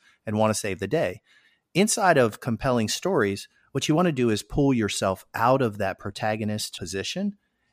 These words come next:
and place the company you served, the group or organization or project you served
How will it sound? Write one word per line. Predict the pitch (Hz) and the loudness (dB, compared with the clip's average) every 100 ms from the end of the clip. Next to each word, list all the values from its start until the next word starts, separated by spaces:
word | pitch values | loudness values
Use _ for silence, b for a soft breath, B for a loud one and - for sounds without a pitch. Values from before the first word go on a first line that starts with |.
| _ | _
and | 120 120 | -4 -2
place | 120 143 165 185 - | -4 -2 0 0 -4
the | 139 123 | -4 -4
company | - - 147 147 151 135 | -4 -6 -6 -4 -4 -2
you | 117 117 | -2 -4
served, | - - 113 120 120 120 - | -4 -2 0 0 -2 -8 -12
the | 98 | -12
group | 101 110 127 123 | -4 -2 0 -2
or | 92 | -8
organization | - 98 113 104 92 95 101 - 113 | -4 -4 -2 -4 -4 -6 -6 -6 -8
or | 110 95 | -6 -6
project | - 120 120 127 104 - | -4 0 0 0 -8 -8
you | 98 90 | -10 -8
served | - 87 85 101 147 | -8 -8 -8 -10 -12